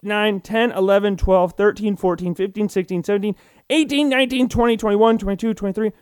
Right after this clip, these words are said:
twenty-four, twenty-five, twenty-six, twenty-seven, twenty-eight, twenty-nine. Eighteen out of twenty-nine. You know what? I'm gonna do the math here. That's sixty-two percent.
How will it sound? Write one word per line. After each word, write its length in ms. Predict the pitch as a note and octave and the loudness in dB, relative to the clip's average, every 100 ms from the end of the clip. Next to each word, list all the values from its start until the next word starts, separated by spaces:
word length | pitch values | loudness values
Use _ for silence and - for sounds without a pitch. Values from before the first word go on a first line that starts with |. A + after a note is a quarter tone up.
| _ | _
twenty-four, 360 | F#3 F3+ F#3 F3 | -12 -12 -12 -16
twenty-five, 340 | F3 E3+ F3 E3+ | -18 -18 -18 -18
twenty-six, 380 | F3 E3+ F3 - | -18 -18 -20 -20
twenty-seven, 400 | E3+ E3+ F3 E3+ | -20 -16 -16 -16
twenty-eight, 300 | - F3 - | -16 -16 -16
twenty-nine. 420 | F3 F#3 F3 A2+ _ _ _ _ _ _ _ B3 | -16 -12 -12 -12 _ _ _ _ _ _ _ -2
Eighteen 360 | E4+ - G4 | -2 0 2
out 140 | F#4+ F4 | 4 4
of 60 | |
twenty-nine. 600 | - C#4+ C#4 C4 F3+ G#2+ - _ _ | 4 4 6 6 4 -2 -12 _ _
You 160 | G#3 D4+ | 2 4
know 180 | F#4+ F#4+ | 6 6
what? 420 | C4 D4 - _ _ _ _ _ _ _ - - | 6 6 4 _ _ _ _ _ _ _ -12 -2
I'm 220 | A3 C4 | 2 6
gonna 160 | B3+ | 6
do 120 | A#3 A3+ | 4 2
the 80 | |
math 340 | G3 G#3+ F#3+ - | 2 2 0 -2
here. 280 | B2 D3 - _ _ _ _ _ _ _ _ _ _ _ _ _ - | -4 -4 -6 _ _ _ _ _ _ _ _ _ _ _ _ _ -2
That's 180 | A4+ - | -2 4
sixty-two 500 | A#4 F#4+ G4+ G#4 G4+ | 6 6 6 6 6
percent. 420 | F#4 - F4+ | 4 0 -2